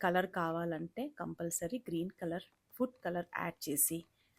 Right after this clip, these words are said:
ఆ తర్వాత మీకు మిల్క్ మేడ్ ఎంత అవసరం పడుతుందో ఇక్కడ నేను ఒక కప్పు అంతా మిల్క్ మేడ్ యాడ్ చేశానండి. అంటే ఒక ఫిఫ్టీ ఎంఎల్ యాడ్ చేశాను. ఆ తర్వాత ఇలాచీ పౌడర్ని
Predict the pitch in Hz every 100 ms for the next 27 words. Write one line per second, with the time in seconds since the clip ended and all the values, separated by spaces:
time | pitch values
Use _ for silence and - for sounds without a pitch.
0 | - 202 269 247 190 180 - 170 175 170
1 | - 175 185 240 - 240 208 175 180 170
2 | 170 _ - 180 175 175 185 170 - 175
3 | 165 160 160 160 156 165 - - - 285
4 | 277 254 254 247 - - - _ _ 302
5 | 320 - _ - 190 180 214 339 - -
6 | _ 180 180 180 214 202 - 175 165 -
7 | 165 - 175 180 175 233 226 285 285 262
8 | 240 - 285 254 214 208 254 - 175 82
9 | - 131 - - - - - - - 214
10 | 285 254 190 151 - - - 196 175 170
11 | 170 - 247 220 196 185 180 196